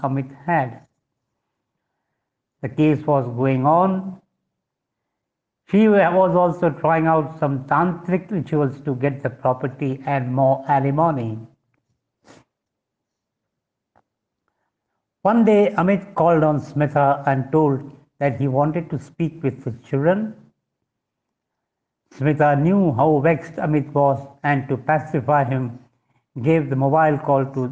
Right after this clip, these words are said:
Doctor Rima. Amit spoke to Rima for some time and then asked for Ranjit.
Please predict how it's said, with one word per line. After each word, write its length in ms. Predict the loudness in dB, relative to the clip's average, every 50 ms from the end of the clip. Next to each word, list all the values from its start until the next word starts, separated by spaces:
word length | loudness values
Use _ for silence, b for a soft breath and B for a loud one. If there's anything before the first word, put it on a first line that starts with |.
| -4 -2
Doctor 360 | -2 -2 0 -2 -4 -4 -2
Rima. 520 | 0 0 0 2 0 0 0 -2 -8 -10 -16 -20 _ _ _ _ _ _ _ _ _ _ _ _ _ _ _ _ _ _ _ _ _ _ _ _ _ _ _ _ _ _ _ _ _ _ _ _ _ _ _ _ _ _ _
Amit 340 | -2 2 2 2 0 -2 -8
spoke 300 | -4 -2 -2 -2 -2 -4 -4
to 100 | -4 0
Rima 400 | 0 0 2 2 2 0 0 0
for 120 | -2 -4
some 220 | -2 -2 -4 -4 -2
time 720 | 0 2 2 4 4 2 0 0 -4 -6 -10 -16 -20 -20 _ _ _ _ _ _
and 160 | -6 -2 0
then 160 | 0 0 0
asked 340 | 0 0 0 0 0 -2 -2
for 140 | 0 0 2
Ranjit. 560 | 2 2 2 2 0 0 -2 -2 -4 -6 -12